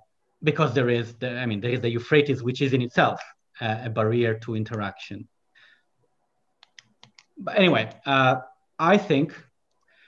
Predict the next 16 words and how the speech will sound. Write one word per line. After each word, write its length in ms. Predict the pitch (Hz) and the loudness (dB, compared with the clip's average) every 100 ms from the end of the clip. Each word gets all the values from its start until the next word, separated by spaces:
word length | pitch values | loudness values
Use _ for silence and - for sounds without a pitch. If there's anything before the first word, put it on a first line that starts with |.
| _ _ _ | _ _ _
um, 540 | 123 120 120 120 127 - _ - _ - | -2 0 0 0 -4 -12 _ -20 _ -16
the 140 | - 131 | -2 4
Roman 360 | 156 165 147 | 6 6 6
limes 420 | 143 151 110 113 - | 6 6 4 -2 -4
was 340 | 127 120 - - | -4 -4 -10 -6
mostly 400 | 127 143 143 135 | 0 0 0 -2
not 400 | 127 135 135 131 | 0 2 0 -2
on 180 | 131 123 | -4 -2
mountains, 680 | 151 131 110 92 87 - _ _ | 0 -2 -4 -10 -16 -18 _ _
right? 260 | 123 131 - | -6 -6 -8
It 200 | 123 120 | -12 -8
was 380 | 123 117 113 113 - _ _ | -4 -2 -2 -6 -14 _ _
in 100 | 127 | -4
a 60 | 120 | -4
plain. 460 | - 180 98 90 - _ _ _ _ _ _ | 2 2 2 -2 -14 _ _ _ _ _ _
So 540 | - 135 127 127 127 | 0 4 4 2 -4